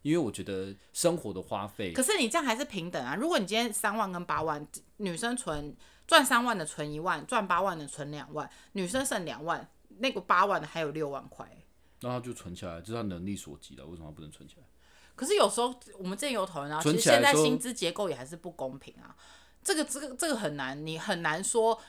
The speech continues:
Speaker 2: 薪水的多寡完全是能力的差异啊。
Speaker 1: 但是生活费，如果我觉得是要看，就是如果是男方那个赚八万块的人又很奢侈，然后导致生活费变很高，那他当然理所当然就出多一点。但是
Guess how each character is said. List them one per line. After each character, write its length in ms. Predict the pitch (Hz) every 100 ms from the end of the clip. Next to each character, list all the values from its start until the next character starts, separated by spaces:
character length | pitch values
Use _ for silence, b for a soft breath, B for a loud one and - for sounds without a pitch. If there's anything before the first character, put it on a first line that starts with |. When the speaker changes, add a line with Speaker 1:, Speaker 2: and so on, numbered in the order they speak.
| B
Speaker 2:
薪 260 | - 254 254
水 220 | 254 139
的 140 | 147
多 280 | 147 185 180
寡 200 | 170 117
完 180 | 139 160
全 180 | 170 156
是 380 | 151 185 160 156
能 320 | 160 147 147
力 280 | 175 160 131
的 160 | - 127
差 120 | -
异 40 | 165
啊。 40 | 143
Speaker 1:
但 120 | 131
是 60 |
生 160 | 143 156
活 220 | 151 104
费， 420 | 101 131 104 90 - _
如 140 | 165 175
果 60 |
我 80 | 117
觉 120 | 101
得 40 | 127
是 80 | 139
要 80 | 131
看， 280 | - 101 85
就 120 | 147
是 80 | 156
如 100 | 160
果 100 | 117
是 100 | 139
男 300 | 107 87 104
方 220 | 110 107
那 60 | 143
个 80 |
赚 200 | 127 151 117
八 180 | - 101
万 200 | 117 110
块 180 | 92 107
的 80 | 80
人 160 | 76 76 b b -
又 100 | 151
很 180 | -
奢 320 | 82 - 113 104
侈， 200 | 98 90
然 80 | 85
后 60 |
导 120 | 107
致 120 | 85 107
生 180 | -
活 80 | 92
费 160 | 82 98
变 220 | 87 92
很 100 | 73
高， 140 | 85
那 120 | 101 123
他 200 | - 117
当 140 | 113
然 60 | 101
理 80 | 92
所 140 | 92
当 100 | 87
然 120 | 87
就 160 | 85 90
出 240 | - 85
多 180 | 76 73
一 40 |
点。 120 | 73 -
但 100 | 165
是 120 | 180